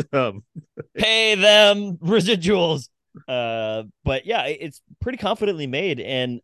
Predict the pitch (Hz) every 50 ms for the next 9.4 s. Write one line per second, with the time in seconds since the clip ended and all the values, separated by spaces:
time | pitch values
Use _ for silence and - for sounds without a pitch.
0 | _ - 123 127 123 - - 226 254 220 _ 147 160 175 175 - - - 139 135
1 | 127 123 104 - _ _ _ _ _ _ _ _ _ _ 127 127 147 180 196 180
2 | 151 - 143 139 - 202 220 208 - - - - - 165 156 143 135 135 143 143
3 | - 139 123 120 107 107 98 101 110 110 110 110 113 113 110 104 101 123 - _
4 | _ _ _ 135 123 104 104 107 113 113 107 104 101 95 - 92 113 107 104 104
5 | 113 110 101 101 101 98 92 107 104 98 101 98 92 98 98 98 95 92 95 92
6 | - 104 101 101 101 101 - - - _ _ _ 135 139 127 131 139 139 135 -
7 | - 101 95 98 98 - _ 123 120 113 110 98 104 101 95 90 - _ _ _
8 | _ _ _ _ - 151 156 147 131 117 110 101 95 92 - - 120 120 120 113
9 | 101 113 113 107 104 104 92 -